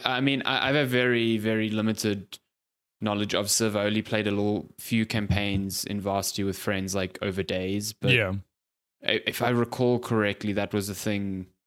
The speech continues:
Speaker 1: that happened as
Speaker 2: Okay.
Speaker 1: well. Yeah.
Speaker 2: Okay. Yeah, I, I, again, this
Speaker 1: Mm.
Speaker 2: is, uh, this particular genre is, is something I have very little experience in, so do not take my
Speaker 1: Yeah.
Speaker 2: word or insights <laughs> to heart, yeah.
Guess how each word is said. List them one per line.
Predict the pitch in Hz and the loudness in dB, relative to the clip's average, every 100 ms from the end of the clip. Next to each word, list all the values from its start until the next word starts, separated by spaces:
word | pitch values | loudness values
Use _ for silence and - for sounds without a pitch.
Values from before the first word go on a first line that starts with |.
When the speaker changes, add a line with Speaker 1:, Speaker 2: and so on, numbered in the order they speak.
| - | -4
Speaker 1:
that | 107 95 _ _ - | -2 -2 _ _ -6
happened | - 101 - 95 90 85 | -4 -4 -4 -4 -4 -2
as | 92 123 | 0 2
Speaker 2:
Okay. | 95 | 0
Speaker 1:
well. | 95 98 - | -4 -6 -6
Yeah. | 117 92 - - _ _ - - 113 | -8 -8 -10 -16 _ _ -14 -6 -6
Speaker 2:
Okay. | - 107 98 - | -6 -10 -8 2
Yeah, | 131 110 107 - | 4 4 2 0
I, | |
I, | 113 104 _ _ - | -2 -2 _ _ 0
again, | 113 107 101 | 2 2 2
this | 101 107 | 2 2
Speaker 1:
Mm. | 117 | 4
Speaker 2:
is, | 110 101 | 2 2
uh, | 104 101 98 101 95 _ _ _ _ _ - | 2 2 2 2 0 _ _ _ _ _ -2
this | 110 117 110 | 2 4 4
particular | - 131 120 123 - 117 | 2 2 4 2 4 4
genre | 98 101 101 98 | 4 4 2 0
is, | 90 92 101 90 95 _ | -2 -6 -8 -8 -12 _
is | - 95 | -8 -6
something | - 107 95 95 | -4 -2 -2 -4
I | 92 | -4
have | 92 - | -4 -6
very | 98 90 98 92 | -8 -2 -2 0
little | 87 87 | -2 -4
experience | 87 - 92 90 - | -6 -10 -10 -10 -12
in, | 92 | -12
so | 92 - 98 92 104 - _ - | -10 -8 -8 -8 -12 -14 _ -8
do | 107 | -2
not | 113 120 | 0 0
take | 120 104 | -2 0
my | 110 110 | 2 4
Speaker 1:
Yeah. | 92 | 2
Speaker 2:
word | 101 95 | 0 -4
or | 135 131 | -4 -4
insights | 120 107 123 104 101 - - 104 - - - | -2 -2 -2 -2 -4 -6 -8 -8 -10 -8 -2
<laughs> | 226 - - - - _ | 0 -2 -8 -18 -20 _
to | - 120 | -2 -2
heart, | 95 95 90 - | 0 -4 -6 -8
yeah. | 104 107 | -6 -6